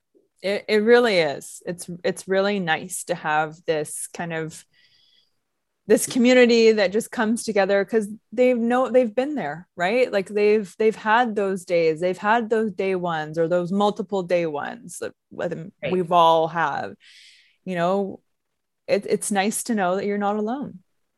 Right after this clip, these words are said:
Speaker 2: Yeah. And there's people, there's ways to get support. That's an incredible thing. I mean, I wouldn't say s-, TikTok is, like,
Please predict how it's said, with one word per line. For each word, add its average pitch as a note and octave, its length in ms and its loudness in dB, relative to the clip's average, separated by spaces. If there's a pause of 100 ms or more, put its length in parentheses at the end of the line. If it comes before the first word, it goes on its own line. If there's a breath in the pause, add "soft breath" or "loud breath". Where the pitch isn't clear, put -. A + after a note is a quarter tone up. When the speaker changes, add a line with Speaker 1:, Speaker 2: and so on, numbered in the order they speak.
Speaker 2:
Yeah. G#3 280 -6 (840)
And F3 120 -18
there's F3 140 -6
people, F3+ 320 0
there's E3 220 0
ways F#3 300 2
to A#3 60 -2
get G3+ 180 0
support. E3 360 -2
That's F3 200 -8
an G3 60 -2
incredible D#3+ 400 -2
thing. D3+ 200 -4
I - 20 -6
mean, E3+ 340 -4
I F#3+ 80 2
wouldn't G#3+ 280 2
say F#3 380 2
s-, E3+ 100 -18 (220)
TikTok D#3 540 -4
is, D#3 160 -4
like, - 320 -4